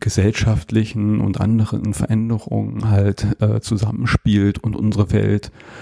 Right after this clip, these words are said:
auf eine Art und Weise verändern wird, die wir an vielen Stellen noch gar nicht so richtig auf dem Schirm haben. Also ein paar Beispiele, wo ich mir gedacht habe, so, oh,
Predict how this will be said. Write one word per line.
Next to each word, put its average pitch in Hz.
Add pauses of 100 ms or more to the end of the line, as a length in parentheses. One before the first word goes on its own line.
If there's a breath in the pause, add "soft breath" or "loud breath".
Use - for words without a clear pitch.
(240 loud breath)
auf -
eine 85
Art 98
und 95
Weise 113
verändern 110
wird, -
die 104
wir -
an 95
vielen 131
Stellen 107
noch 98
gar 117
nicht 135
so -
richtig -
auf 95
dem 98
Schirm 113
haben. -
Also 92
ein 95
paar 104
Beispiele, 107
wo 113
ich 98
mir -
gedacht 107
habe, 107
so, 107
oh, 160